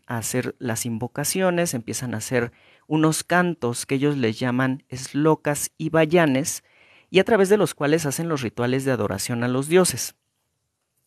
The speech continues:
Entonces, estas formas en Occidente no llegaron a través de este polvo de colores, sino que llegó a través de lápiz y papel, y lo hacen dibujando.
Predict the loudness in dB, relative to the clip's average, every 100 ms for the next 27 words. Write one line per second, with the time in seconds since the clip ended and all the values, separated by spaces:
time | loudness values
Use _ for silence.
0 | -8 -4 0 0 -2 -10 _ _ _ 4
1 | 4 4 2 2 4 6 6 6 2 0
2 | -8 -12 _ _ _ -6 -2 -2 -2 -2
3 | 2 2 0 0 2 2 4 2 2 0
4 | -2 0 2 2 0 0 0 0 -2 -6
5 | -4 2 4 4 2 0 0 2 4 2
6 | -4 -12 _ -20 -10 -4 -4 -4 -4 -4
7 | -2 -4 -4 -2 -2 -4 -10 _ -10 -4
8 | 0 0 -2 -6 -8 -6 -6 -2 0 0
9 | -4 _ _ _ -2 4 6 4 2 -2
10 | -4 -10 _ -6 -2 0 0 0 -2 -4